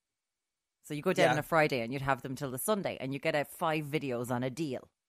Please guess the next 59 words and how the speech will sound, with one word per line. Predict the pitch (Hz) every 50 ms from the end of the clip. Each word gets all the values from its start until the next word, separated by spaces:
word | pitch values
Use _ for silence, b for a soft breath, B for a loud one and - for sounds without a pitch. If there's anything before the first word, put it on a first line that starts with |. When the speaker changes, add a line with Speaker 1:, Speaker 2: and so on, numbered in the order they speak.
| -
Speaker 1:
in | 147 139
Speaker 2:
Yeah. | 127 123 120
Speaker 1:
Extravision. | - - 123 107 110 117 - - - _ _ _ _ _ _ _ _ _ _ _ _ _ _ _ _ _ _ _ _ _ _ _ _ _ -
So | 202 185
we | 196 262
used | 285 294 269 208 - -
to | 196 202 190
do | 185
that, | 151 120 107 -
and | 143 135
we'd | 131 143 143 - -
pool | - - 285 277 277 240
our | 226 220 220
resources, | 190 214 208 196 175 196 180 175 180 - - 277 - - - - _ _ _ _ _ _
and | 185 190 190 185
we'd | 202 196 -
stay | - 226 196 196 202
in | 190
each | 202 196 202
other's | 185 175 190 185
houses | 208 190 170 170 160 160 175 175 -
so | - 165 160
as | 156 -
that | 147 -
we | 165 160
could | - 170 -
spend | - - 151 147 151 139
less | 143 139 156 - 165
money. | 165 165 143 123
It'd | 117 -
be, | 113 147 143 139
like, | 127 127 120 - - _ _ _ _
a | -
tenner | - - - 196 185 147 - - - _ _ _ _
if | 139 -
you | 139
got | - 135 120 -
five | - 131 120 117 -
movies. | 123 113 92 - _ _ _ _ -
Speaker 2:
Yeah. | 131 123 117 - - - _ _ _ _ _ _ _ _ _ _
Speaker 1:
But | 151 156 - -
one, | 170 175 202 240 233 233 226 214 196 - - - - - _ - 113 - _
they | - 160
got | - 202 214 -
them | - 202
out | 196 175
on | 170
the | 156
Friday | - - 170 151 147 151 143 139
night, | 139 135 127 120 -
but | - 135 -
I | 139 147
had | 147 139 135 -
to | -
go | - 143 139
somewhere | 135 - 151 131 135 127 120
with | 117 -
my | 120 123
parent, | - - 143 143 139 131 120 - -